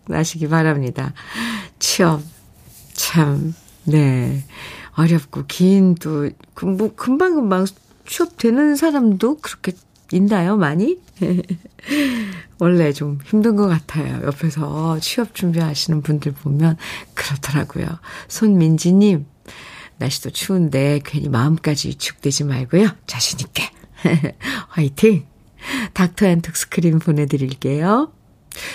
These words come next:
취직에 성공하면 꼭 글 남겨주세요.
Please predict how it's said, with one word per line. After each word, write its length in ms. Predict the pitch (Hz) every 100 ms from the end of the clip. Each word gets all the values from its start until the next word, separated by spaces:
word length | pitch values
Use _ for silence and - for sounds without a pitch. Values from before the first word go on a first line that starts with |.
| - - _ _
취직에 380 | - 262 262 254
성공하면 580 | 262 254 247 240 233 226
꼭 240 | - 262 -
글 180 | 233
남겨주세요. 920 | 196 165 190 175 165 185 202 254 330